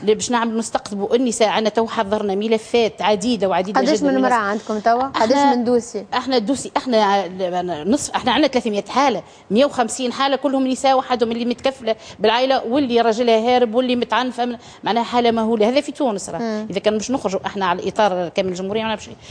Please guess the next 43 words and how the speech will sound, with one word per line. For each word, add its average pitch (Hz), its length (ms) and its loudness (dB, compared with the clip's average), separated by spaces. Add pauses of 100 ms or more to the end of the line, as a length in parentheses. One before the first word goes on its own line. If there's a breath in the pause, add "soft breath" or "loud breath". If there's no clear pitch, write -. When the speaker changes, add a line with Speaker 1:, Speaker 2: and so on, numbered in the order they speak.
(160 loud breath)
Speaker 1:
يكون 233 180 -2
العدد 190 440 0
مهول، 202 340 0
Speaker 2:
مهول. 247 120 2
Speaker 1:
مهول 202 280 0
جدا. 165 340 -8 (120)
أي. 160 120 -8 (680 loud breath)
Speaker 2:
باهي، 302 180 2
Speaker 1:
آه. - 40 -2
Speaker 2:
شنو 330 200 2
نجموا 269 280 4
نعرفوا 247 360 2
زادة 226 220 4
على 226 380 4
جمعية 220 420 0
البنيان 220 420 0
المرصوص، 208 520 -2
إضافة 240 440 0
إلى 208 260 -2
المرأة 208 280 0
المعنفة، 208 560 0
إضافة 233 300 0
إلى 208 160 -2
مشارك-، 214 500 -4
مشاركتكم 226 640 0
فيها 214 140 0
المنتدى 214 440 2 (360 loud breath)
التركي 220 460 2
المغاربي 214 580 2
من 220 140 -2
عشرين 214 360 -2
إلى 202 160 0
خمسة 226 300 -2
وعشرين 190 380 0
فيفري؟ 254 360 -2 (280 loud breath)
فماشي 302 240 0
حاجة 247 260 2
أخرى، 233 180 2
فماشي 254 300 2
نداء 247 200 4
تحب 226 220 -8
توجهه 226 320 0
للناس؟ 220 360 2